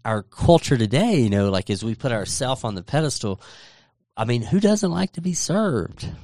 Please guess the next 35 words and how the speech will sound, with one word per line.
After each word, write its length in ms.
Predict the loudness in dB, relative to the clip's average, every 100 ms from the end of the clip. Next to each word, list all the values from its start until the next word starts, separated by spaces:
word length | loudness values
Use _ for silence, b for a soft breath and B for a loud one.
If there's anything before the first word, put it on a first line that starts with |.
| -6
Like, 280 | 0 2 0 -4
oh 120 | 0 2
my 200 | 2 2
gosh, 460 | 0 -2 -6 -6
like, 240 | -6 -8 -6
who 220 | -2 -2
doesn't 560 | 0 0 0 0 -4 -4
like 240 | -4 -4
to 80 | -6
be 80 | -8
served? 360 | -6 -6 -6 -8
Like, 180 | -10
you 80 | -8
know, 80 | -8
if 100 | -8
you're 80 | -10
sitting 280 | -8 -6 -6
at 80 | -8
the 80 |
table 280 | -6 -6 -4
and 80 | -4
somebody 260 | -6 -8 -8
clears 320 | -6 -4 -4
your 80 | -10
plate, 320 | -6 -6 -4
you're 140 | -8
like, 160 | -10 -12 B B B B _ -6
"I 80 |
don't 100 | -2 0
have 120 | 2
to 100 | 4
do 120 | 6
that? 260 | 8 6 2 -6
That's 200 | -6 -2
awesome," 400 | 0 0 -4